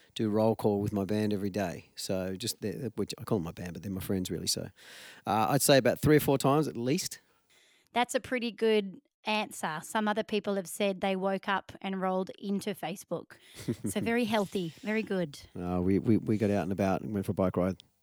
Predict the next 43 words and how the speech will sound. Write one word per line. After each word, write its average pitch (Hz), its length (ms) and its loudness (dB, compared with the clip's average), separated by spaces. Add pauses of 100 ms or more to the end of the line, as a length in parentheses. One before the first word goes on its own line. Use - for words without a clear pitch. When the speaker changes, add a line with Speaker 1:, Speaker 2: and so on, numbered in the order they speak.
(120)
Speaker 1:
first 95 240 2
thing. 90 260 0 (440)
Yeah, 104 160 -4
we're 87 80 -4
trying 107 160 -2
to 101 60 -2
keep 101 120 -6
a 92 60 -8
balance 92 400 0
of, 87 240 -4
uh, - 380 -4 (100)
just - 160 -10
not 98 140 0
obsessing 98 480 4
over 95 200 4
Facebook 92 440 0
and 92 80 -2
what 98 100 0
other 95 140 2
people 95 280 4
are 92 40 2
doing 90 420 0
and 104 460 -10
just, - 200 -8 (220)
you 135 140 0
know, 85 160 0 (440)
staying 95 260 0
physical. 92 380 0 (440)
Speaker 2:
Yeah. 165 300 -4 (760)
Beautiful, 202 420 0
beautiful. 175 460 -4 (320)
So, 311 120 2
Mister 330 160 2
Daryl 320 260 6
Beaton, 320 440 4 (320)
uh, 269 200 4
let's 294 180 2
start 285 240 6
off 277 180 0
with 262 280 -2
a 247 380 4 (340)
career 285 800 -2
highlight. 208 840 4